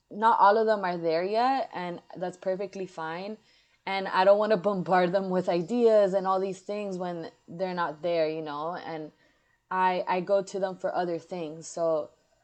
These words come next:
I don't depend on them on every little thing. So that's why I've been on the hunt. And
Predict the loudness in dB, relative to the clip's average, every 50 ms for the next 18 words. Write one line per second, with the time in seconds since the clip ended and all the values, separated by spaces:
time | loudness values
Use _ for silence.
0 | _ _ _ -4 -2 0 0 0 2 2 0 0 0 -4 -8 -6 -6 -4 -4 -4
1 | -4 -4 -6 -6 -6 -6 -6 -6 -6 -6 -4 -4 -4 -2 -2 -2 -2 -2 0 0
2 | 0 -2 -4 -4 -8 -10 -10 -10 -12 -14 -16 -18 -16 -8 -4 -2 0 0 0 -2
3 | -2 -4 -4 -6 -6 -6 -4 -2 0 0 0 0 -2 -4 -6 -6 -10 -12 -16 _
4 | -10 -10 -8 -8 -10 -12 -14 -14 -12 -12 -12 -12 -14 -18 _ _ _ _ _ _
5 | _ _ _ _ _ -12 -10 -6 -4 -4 -2 -2 -2 -2 -4 -4 -6 -8 -12